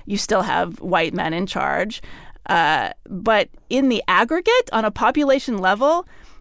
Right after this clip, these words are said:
women are doing amazingly. And I think it's really interesting that this is cor-, this is corresponding with this kind of,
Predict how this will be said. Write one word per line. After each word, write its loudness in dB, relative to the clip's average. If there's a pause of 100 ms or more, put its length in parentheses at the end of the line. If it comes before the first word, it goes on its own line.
women 2
are 0
doing -2 (160)
amazingly. 2
And 0
I 2
think 0
it's -4
really 4
interesting -4 (300)
that 2 (260)
this 0
is -4
cor-, 2
this -6
is -6
corresponding 2
with 0 (300)
this -2
kind 2
of, 0